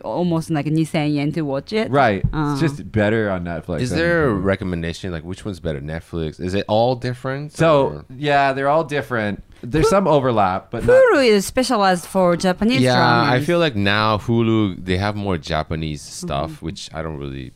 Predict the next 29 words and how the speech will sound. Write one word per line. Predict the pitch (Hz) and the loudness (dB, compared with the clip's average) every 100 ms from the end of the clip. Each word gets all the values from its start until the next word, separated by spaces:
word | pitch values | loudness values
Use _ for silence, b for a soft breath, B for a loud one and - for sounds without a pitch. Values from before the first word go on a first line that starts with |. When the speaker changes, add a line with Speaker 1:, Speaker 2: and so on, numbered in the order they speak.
| - | -6
Speaker 2:
There's, | 127 156 170 | 0 2 2
Speaker 3:
watch, | - | 2
Speaker 2:
there's | 151 175 | 2 2
this | 170 | 0
Speaker 3:
so. | 123 | 0
Speaker 2:
new | 139 175 | 2 2
thing | 170 151 131 123 | 2 2 2 2
that | 113 107 - | 2 0 0
I | 107 | 2
hope | 110 - | 4 2
it | 165 | 2
comes. | 139 104 92 - - - | 4 4 2 0 -8 -2
It's | 117 - | 0 0
happening | 110 120 135 131 | 0 2 2 2
in | |
America | 123 131 139 123 | 2 2 2 2
right | 110 104 | 0 2
now, | 104 104 | 2 4
and | 101 | 2
I | |
can | 101 | 0
see | - 127 | 0 2
it | |
on | 117 101 | 2 2
Facebook, | 127 123 - 101 | 2 0 2 0
and | 95 | 0
it | 95 | 0
makes | 113 | 0
me | 110 | 0